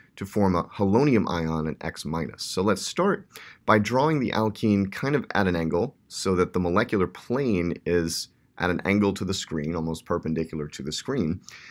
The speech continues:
And we can imagine X two approaching this alkene in two directions, either from above, like so, or below, like so.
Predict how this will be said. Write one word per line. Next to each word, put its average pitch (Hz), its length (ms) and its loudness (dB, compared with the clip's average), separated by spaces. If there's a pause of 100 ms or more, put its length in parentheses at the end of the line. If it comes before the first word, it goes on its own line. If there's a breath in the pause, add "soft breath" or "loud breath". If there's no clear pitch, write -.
And 131 140 2
we 139 40 2
can 135 120 -2
imagine 170 500 0
X 123 240 -2
two 120 300 0
approaching 110 720 0
this 85 260 -2
alkene 95 480 0
in 85 140 -2
two - 280 -4
directions, 87 800 -2
either 85 260 -2
from 78 400 -8
above, 78 720 -6 (140)
like - 240 -6
so, 107 420 0 (280)
or 92 220 6
below, 82 520 -2 (240)
like - 180 -8
so. - 320 0